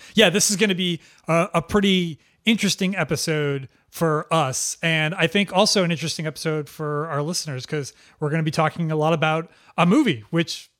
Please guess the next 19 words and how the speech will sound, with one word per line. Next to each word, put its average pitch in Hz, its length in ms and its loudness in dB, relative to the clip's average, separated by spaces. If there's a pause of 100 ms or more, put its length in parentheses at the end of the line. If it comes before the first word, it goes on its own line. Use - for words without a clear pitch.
(160)
you 185 80 -2
know, 143 160 -4 (200)
we 151 100 -2
don't 170 120 -2
really 180 260 -2
do 175 280 -2
too 160 180 -4
often 127 280 -6
here. 117 260 -12 (200)
I, 202 60 6
what, 247 220 4
what, 247 180 0 (240)
what, 247 220 0
I 208 80 2
think, 240 260 2
um, 202 480 4 (520)
we, 214 120 0
the 185 160 0
last, 214 320 2